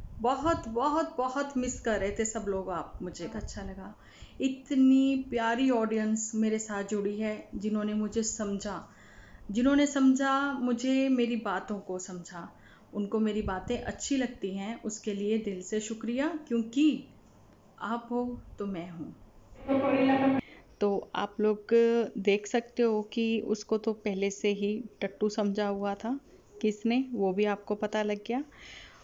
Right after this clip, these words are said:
और सेकंड, अब जो है नन्नू को कम से कम अपनी वीडियो जो है अपलोड करनी चाहिए, उसको बताना चाहिए। वो क्यों नहीं बता रहा, समझ में नहीं आई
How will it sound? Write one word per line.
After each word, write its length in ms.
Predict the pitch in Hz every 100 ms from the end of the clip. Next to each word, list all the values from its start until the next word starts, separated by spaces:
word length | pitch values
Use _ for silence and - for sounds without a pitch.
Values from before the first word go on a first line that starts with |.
| -
और 280 | - 226 247
सेकंड, 640 | 233 - 233 233 294 226 233 - - - - - - - -
अब 280 | - 262 247
जो 200 | - 269
है 460 | 254 220 202 196 220 - _ - -
नन्नू 300 | 214 226 240
को 340 | 240 220 214 226 -
कम 140 | 214
से 220 | 208 226
कम 340 | 220 202 196 208 - - - -
अपनी 540 | - 190 208 202 175 180 - - - 208
वीडियो 320 | 240 247 285
जो 200 | 247 240
है 180 | 233 233
अपलोड 460 | 208 - 208 202 -
करनी 280 | 190 190
चाहिए, 420 | 185 - 202 202 214
उसको 340 | - 208 -
बताना 480 | 202 190 185 180 185
चाहिए। 440 | 185 - - - 185 - - - - - _ _ -
वो 420 | 233 262 262 262
क्यों 160 | 285 302
नहीं 120 | 302
बता 320 | 277 269 247
रहा, 200 | 233 240
समझ 380 | 233 - 190 185
में 140 | 180 175
नहीं 140 | 185
आई 160 | 185